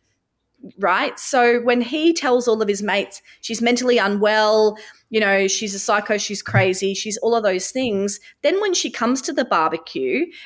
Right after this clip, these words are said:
and she's anxious about what's gonna happen later that night, she does present as withdrawn. She does present as, you know, a,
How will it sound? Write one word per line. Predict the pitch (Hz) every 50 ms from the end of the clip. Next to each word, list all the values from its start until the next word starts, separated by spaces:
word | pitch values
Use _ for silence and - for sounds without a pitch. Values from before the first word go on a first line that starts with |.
| - -
and | 220 226 226
she's | - 247 233 202
anxious | 208 165 233 269 - - - 247 -
about | 214 214 202 185 -
what's | 208 214 - -
gonna | - 208 202
happen | 185 - 196 190 - 202 196 180
later | 180 185 180 175
that | 190 175 - -
night, | 185 196 208 214 196 165 - - - - - _ _ _
she | - -
does | 330 - 339 453 480 466
present | - - 440 - - 254 214 190 - -
as | 190 190 -
withdrawn. | 196 190 190 - - 190 185 180 175 165 160 151 156
She | 160 - 196 247
does | 285 294 330 349
present | - - 403 370 - - 254 233 226 220 -
as, | 220 202 196 190 - -
you | 220
know, | 196 180 170 175 180 202 226 240 - - - - _ _ _ _ _ -
a, | 220 214 202